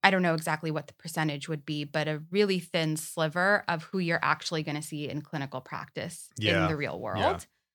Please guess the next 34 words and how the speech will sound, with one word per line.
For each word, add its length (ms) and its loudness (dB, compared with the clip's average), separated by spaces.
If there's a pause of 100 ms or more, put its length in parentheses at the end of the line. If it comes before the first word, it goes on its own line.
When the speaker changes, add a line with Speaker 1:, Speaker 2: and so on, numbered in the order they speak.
(300)
Speaker 1:
So 640 6 (1300)
how 440 6
do 380 2
we 600 0 (1300)
define 920 0
what 220 -2
good 200 -2
clinical 400 -4
practice 680 -6
is? 400 -4 (280)
How 480 2 (140)
do 580 -2 (100)
we 360 0 (800)
teach 640 0
that? 320 4
How 120 -2
do 60 -2
we 100 -2
train 500 -2
people 300 -4
in 140 2
good 200 -2
clinical 400 -2
practice? 680 -4
Speaker 2:
Mm-hmm. 420 -2
Speaker 1:
How 200 6
do 100 0
we 120 2
accredit 680 0
good 300 0
training 560 0
programs 680 0
Speaker 2:
Yeah. 60 2
Speaker 1:
that 180 2